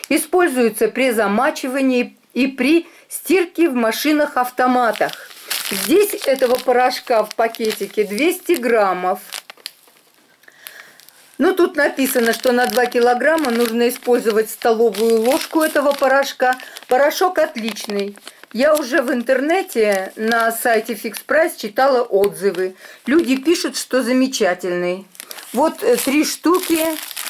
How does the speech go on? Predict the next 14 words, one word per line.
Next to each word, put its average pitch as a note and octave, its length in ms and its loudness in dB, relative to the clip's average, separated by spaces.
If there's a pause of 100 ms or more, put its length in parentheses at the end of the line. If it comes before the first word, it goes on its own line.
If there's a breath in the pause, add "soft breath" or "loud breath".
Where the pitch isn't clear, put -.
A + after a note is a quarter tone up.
(100)
на, A#3 400 2 (180)
три C4 200 0
штуки E4 520 -2 (380)
на A#3+ 100 0
пятьдесят A#3+ 640 -2
рублей. F#3 500 0 (580)
Вот C4+ 240 0
такая B3 380 2
новинка B3+ 600 0 (260 loud breath)
в - 60 -14
Фикс A#3+ 260 -4 (140)
Прайсе. F3+ 560 -2 (2000 soft breath)
Теперь F4 320 -2
хоч-, D4+ 280 -6